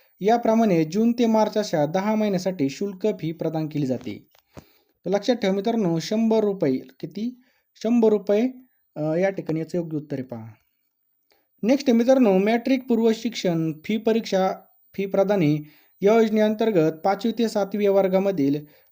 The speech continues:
विद्यार्थ्यांसाठी शासनाकडून दर महिन्याला टिंब टिंब रुपये शाळेस प्रदान करण्यात येतात. तर बघा, दीडशे रुपये मित्रांनो याचं योग्य उत्तर आहे पहा, एकशे पन्नास रुपये याचं योग्य उत्तर आहे पहा.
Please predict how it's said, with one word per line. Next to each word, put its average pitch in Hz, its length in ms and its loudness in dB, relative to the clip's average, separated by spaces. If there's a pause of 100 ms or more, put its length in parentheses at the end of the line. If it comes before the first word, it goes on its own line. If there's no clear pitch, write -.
विद्यार्थ्यांसाठी 196 920 -2
शासनाकडून 185 680 -2
दर 180 140 4
महिन्याला 170 340 0
टिंब 190 260 -4
टिंब 185 260 -2
रुपये 170 420 -2 (340)
शाळेस 202 360 0
प्रदान 170 340 -2
करण्यात 147 340 -4
येतात. 113 220 -8 (840)
तर 185 40 -2
बघा, 208 260 2
दीडशे 226 400 2
रुपये 233 240 2
मित्रांनो 202 340 0
याचं 185 140 -2
योग्य 180 260 -2
उत्तर 175 220 -2
आहे 160 60 0
पहा, 131 160 -2
एकशे 151 260 -6
पन्नास 156 400 -6
रुपये 139 380 -4 (400)
याचं 160 260 -6
योग्य 147 240 -4
उत्तर 135 240 -6
आहे 127 80 -6
पहा. 113 220 -10